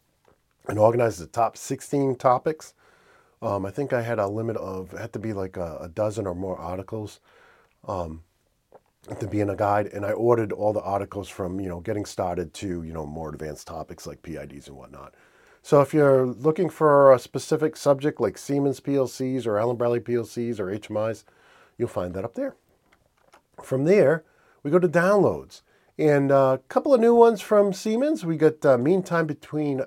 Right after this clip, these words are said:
failures, uh, for Simatic products. That's been updated. And then we also have, uh, Cinematics V seventy firmware update, as well as the Simatic Energy Suite V nineteen trial download,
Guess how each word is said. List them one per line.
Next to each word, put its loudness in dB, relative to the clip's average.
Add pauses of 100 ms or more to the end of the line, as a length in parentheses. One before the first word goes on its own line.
failures, -4 (460)
uh, -2
for -4
Simatic -6
products. -10
That's -10
been -6
updated. -8 (460)
And -2
then 0
we -2
also -4
have, -4
uh, -6
Cinematics -4 (300)
V -8
seventy -4
firmware -6
update, -6 (340)
as -8
well 0
as -6
the -6
Simatic -6
Energy -6
Suite -8
V -6
nineteen -4
trial -4
download, 0